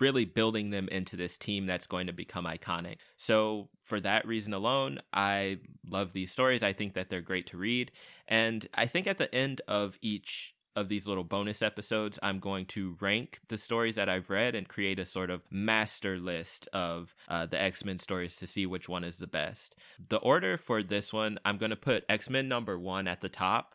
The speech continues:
because even though it ne-, wasn't necessarily my favorite story to read, it is the, probably the most important one that's on here. And it's also just really concise, uh,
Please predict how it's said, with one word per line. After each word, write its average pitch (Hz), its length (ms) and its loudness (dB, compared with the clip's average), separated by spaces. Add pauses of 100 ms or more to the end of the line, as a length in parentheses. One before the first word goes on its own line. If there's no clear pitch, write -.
(100)
because 101 460 0
even 143 240 0
though 143 160 4
it 110 100 0
ne-, 110 140 2 (100)
wasn't 123 340 0
necessarily 110 560 0
my 95 200 0
favorite 98 440 0
story 98 420 -2
to 90 180 -8
read, 104 500 -4
it 113 140 4
is 147 260 0
the, 117 240 0 (240)
probably 113 320 2
the 101 100 0
most 98 380 0
important 87 540 -6
one 87 180 -4
that's 82 220 -6
on 95 180 -2
here. 123 320 -2 (260)
And 104 160 0
it's 101 140 -2
also 135 500 4
just - 480 0
really 110 280 0
concise, 127 880 4 (300)
uh, 87 320 2